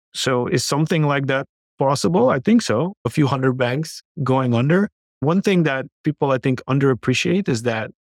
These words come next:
banks have actually three times more C R E exposure today as they did in those days in the, or in the mid eighties.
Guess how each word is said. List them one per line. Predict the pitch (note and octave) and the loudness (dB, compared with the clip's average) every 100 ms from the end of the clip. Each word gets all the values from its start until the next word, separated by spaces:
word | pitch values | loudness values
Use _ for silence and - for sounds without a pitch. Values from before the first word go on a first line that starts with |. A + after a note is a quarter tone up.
| A2+ | -4
banks | A#2+ B2 D3 | 0 0 0
have | D3 B2 | 0 -2
actually | B2 - A#2+ A#2 | -2 0 0 0
three | C#3 C3+ | -2 -2
times | D3+ C#3+ C3+ C3 | -2 -2 -2 -2
more | B2+ B2+ C3 | -2 -2 -2
C | - C3+ | 0 2
R | A#2+ | 2
E | A#2+ B2 | 0 -4
exposure | - - B2 B2 B2+ C3+ - | -8 -6 -4 -2 -2 -4 -10
today | - B2 A#2 A#2+ D3+ - | -8 -2 0 2 -2 -4
as | B2 A2+ | -4 0
they | A#2 | -2
did | A#2 A#2 C3 - | 0 0 -2 -2
in | B2 | -2
those | A2+ B2 | 0 0
days | B2+ D3 D3 | 0 0 0
in | |
the, | B2 A#2 | -2 -2
or | A#2+ | -4
in | B2 | -6
the | A#2+ | -6
mid | B2+ B2+ | -6 -4
eighties. | A#2+ A#2+ E3+ - | -6 -4 -6 -10